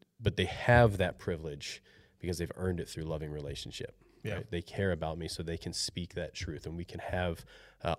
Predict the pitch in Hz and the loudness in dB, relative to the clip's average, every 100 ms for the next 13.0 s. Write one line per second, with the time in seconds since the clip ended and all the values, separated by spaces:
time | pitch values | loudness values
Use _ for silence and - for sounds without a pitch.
0 | - 87 98 87 - 82 82 85 82 80 | 2 4 6 4 0 -4 0 2 4 4
1 | 76 - - 85 85 92 87 - 82 80 | 4 0 -6 -2 2 2 2 0 0 0
2 | 80 82 78 - 80 - 80 80 82 - | -2 -2 -2 -2 -4 -4 -4 -2 -4 -6
3 | - 80 85 - 80 80 - - - - | -6 -8 -6 -6 -4 -6 -10 -14 -20 -20
4 | _ - 82 90 87 - 110 101 - 90 | _ -6 -2 -2 -2 0 2 2 0 0
5 | 90 - - 76 71 - - 78 - 71 | -2 -4 -8 -8 -8 -10 -8 -6 -6 -8
6 | - - - 76 - 71 - - - - | -8 -8 -8 -10 -10 -12 -12 -20 -18 -4
7 | 95 82 - 135 131 120 123 165 139 - | -2 -2 0 8 10 10 10 8 4 -4
8 | - - - 107 98 - - 120 113 110 | -20 -8 -2 0 -2 -4 -2 2 2 2
9 | 113 104 123 - 92 92 101 92 92 107 | 0 2 0 0 -2 -2 -2 -2 -6 -10
10 | - - - - - _ _ - - - | -12 -18 -20 -20 -20 _ _ -20 -14 -6
11 | 113 - - 127 117 107 113 117 120 - | -6 -4 0 2 0 -2 2 2 2 6
12 | - 120 - - 101 - 113 107 104 110 | 8 8 4 0 0 0 2 2 2 0